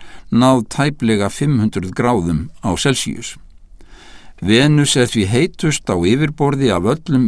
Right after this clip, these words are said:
reikistjörnum sólkerfisins. Venus og Merkúríus eru einu reikistjörnurnar sem hafa engin tungl.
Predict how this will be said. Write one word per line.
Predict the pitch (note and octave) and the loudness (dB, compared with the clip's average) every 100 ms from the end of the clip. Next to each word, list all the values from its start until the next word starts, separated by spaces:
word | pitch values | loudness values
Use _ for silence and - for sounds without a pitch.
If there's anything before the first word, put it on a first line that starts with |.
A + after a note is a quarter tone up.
| A2+ | 2
reikistjörnum | C3 - A#2+ - G#2+ G#2 G#2 | 0 0 -4 -2 -2 0 0
sólkerfisins. | - C#3+ - F2+ D2+ - - - - - - - - - - - | 0 0 0 -2 -4 -6 -8 -10 -12 -16 -20 -20 -20 -20 -20 -6
Venus | F2 G#2 C3 C#3 C3+ - - - | 0 4 4 4 2 0 -4 -2
og | G2+ | 2
Merkúríus | E2 A2+ - D3 C3+ C3+ C3 - - | 2 0 -2 -2 2 2 2 -2 -6
eru | - E2 E2+ - | -2 -2 -2 0
einu | A#2+ D3 D#3+ C#3+ C3 | 2 4 4 4 4
reikistjörnurnar | A#2 D3 D#3 - D3 B2 C3 A#2+ A#2 A2+ - - | 2 0 -2 -2 -2 0 2 2 0 -2 -16 -20
sem | - A#2+ G#2 | -4 0 2
hafa | G#2 F#2 G#2+ | 2 0 -2
engin | - G#2+ D#2+ F2+ F#2 | 0 0 0 -2 -2
tungl. | - A2+ - | 0 -2 -2